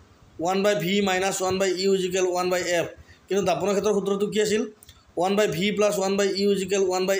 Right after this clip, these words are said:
এফ আছিল। গতিকে এইকেইটা অলপমান ওলট পালট আছে, এইকেইটা যাতে তোমালোকৰ mistake নহয়। লেন্সৰ বিবৰ্ধন আৰু দাপোনৰ বিবৰ্ধনৰ মাজত প্লাছ আৰু মাইনাছ আছে, মানে দাপোনত মাইনাছ আছিল, ইয়াত মাইনাছডাল নাই। আৰু লেন্সৰ সূত্ৰটোত গোটেইকেইটা প্লাছ আছিলে,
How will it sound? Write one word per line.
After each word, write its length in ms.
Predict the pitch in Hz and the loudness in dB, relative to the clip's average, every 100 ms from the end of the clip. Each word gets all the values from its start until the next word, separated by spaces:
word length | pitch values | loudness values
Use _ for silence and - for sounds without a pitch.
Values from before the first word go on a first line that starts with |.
| 180 | 0
এফ 100 | 190 | -2
আছিল। 220 | 170 160 135 - - _ 160 | -2 -4 -6 -10 -20 _ -4
গতিকে 220 | 185 196 | 0 0
এইকেইটা 360 | 190 196 214 214 | 0 0 2 4
অলপমান 360 | 208 208 208 | 4 2 0
ওলট 220 | 196 208 208 | 0 0 0
পালট 200 | 202 196 | 0 0
আছে, 180 | 190 214 214 - - | 0 -2 -4 -12 -12
এইকেইটা 240 | 165 185 208 | -4 0 0
যাতে 180 | 190 196 | 0 -2
তোমালোকৰ 340 | 196 196 196 | -2 0 0
mistake 320 | 180 160 196 180 | 0 0 -2 -2
নহয়। 260 | 156 131 - _ - - _ - - - _ - | -2 -4 -8 _ -20 -20 _ -20 -20 -20 _ -8
লেন্সৰ 420 | 147 180 180 220 208 | -2 -2 0 0 2
বিবৰ্ধন 380 | 202 202 214 | 2 2 2
আৰু 180 | 214 202 | 2 2
দাপোনৰ 320 | 185 170 202 | 0 0 0
বিবৰ্ধনৰ 420 | 196 196 175 185 196 | 2 2 0 0 0
মাজত 240 | 185 202 - | 0 -2 -2
প্লাছ 200 | 190 190 | -4 0
আৰু 140 | 190 185 180 185 190 | 0 0 0 0 -2
মাইনাছ 340 | 165 170 185 180 | -2 0 -2 -2
আছে, 180 | 170 190 - - - _ _ _ _ - | -2 -4 -6 -14 -20 _ _ _ _ -12
মানে 140 | - 180 | -4 -2
দাপোনত 360 | 170 - 190 185 | 0 -2 -2 -2
মাইনাছ 300 | 180 190 185 | 0 0 -2
আছিল, 200 | 185 202 | -4 -2
ইয়াত 180 | 196 190 | -2 0
মাইনাছডাল 560 | 175 175 175 - 180 175 | 0 -2 -4 -4 -2 0
নাই। 200 | 185 180 196 - _ - - _ | 0 -2 -6 -12 _ -20 -20 _
আৰু 200 | 160 170 175 175 175 - _ - | -2 0 0 -2 -8 -20 _ -6
লেন্সৰ 360 | 151 180 175 214 | -2 0 2 2
সূত্ৰটোত 440 | 202 208 202 202 202 - _ _ _ _ - | 2 0 2 0 -2 -12 _ _ _ _ -8
গোটেইকেইটা 360 | 156 196 196 214 | -2 2 2 2
প্লাছ 240 | 202 208 | 2 0
আছিলে, 280 | 202 196 190 | 0 0 0